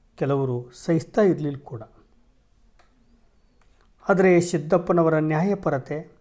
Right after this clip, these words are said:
ಅಚ್ಚುಕಟ್ಟುತನ, ಸರಳತೆ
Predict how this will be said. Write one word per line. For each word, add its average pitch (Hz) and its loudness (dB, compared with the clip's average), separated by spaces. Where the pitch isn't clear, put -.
ಅಚ್ಚುಕಟ್ಟುತನ, 175 -2
ಸರಳತೆ 190 -2